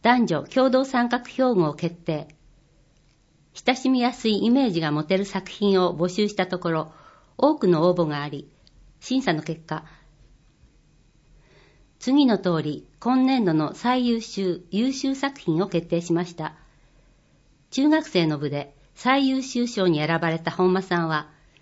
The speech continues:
このような賞をいただき、とても光栄。この標語を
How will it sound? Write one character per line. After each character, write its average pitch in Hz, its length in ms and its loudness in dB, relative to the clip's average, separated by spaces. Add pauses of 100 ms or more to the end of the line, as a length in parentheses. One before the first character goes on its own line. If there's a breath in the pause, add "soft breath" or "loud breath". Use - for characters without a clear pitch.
(300 soft breath)
こ 214 140 -2
の 254 120 2
よ 294 140 2
う 262 40 2
な 185 100 2
賞 262 220 0
を 196 100 2
い 175 60 -4
た 170 100 -2
だ 170 100 -2
き、 170 240 -4
と - 160 -12
て 226 140 -2
も 226 100 0
光 196 320 -2
栄。 - 220 -8 (880)
こ 226 100 -4
の 247 140 0
標 220 260 -2
語 190 180 2
を 175 140 -6